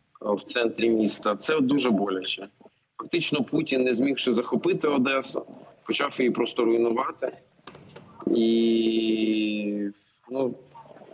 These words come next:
це дуже складно. Звичайно, що обстановка в місті складна, місто напружене. Звичайно, що ніхто не здається. От саме унікальне, там був цей чоловік, я викладав це в своєму Telegram-каналі.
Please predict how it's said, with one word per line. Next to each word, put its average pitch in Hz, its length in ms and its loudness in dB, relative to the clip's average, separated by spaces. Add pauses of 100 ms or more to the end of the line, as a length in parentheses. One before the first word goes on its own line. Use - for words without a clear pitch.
(180)
це 147 140 0
дуже 139 240 2
складно. 98 920 -2
Звичайно, 151 420 2
що - 180 0 (520)
обстановка 123 580 -2
в 110 40 0
місті 113 500 -2
складна, 120 540 0 (680)
місто 113 1080 2
напружене. 131 720 0 (440)
Звичайно, 127 520 0
що 117 140 0
ніхто 120 240 0
не 123 120 2
здається. 123 560 0
От - 120 -4
саме 113 240 2
унікальне, 113 540 0
там 107 220 0
був 107 160 -2 (380)
цей 113 140 -2
чоловік, 120 500 2
я 117 80 2
викладав 113 420 0
це 113 120 0
в 110 40 -2
своєму 113 300 2
Telegram-каналі. 117 880 0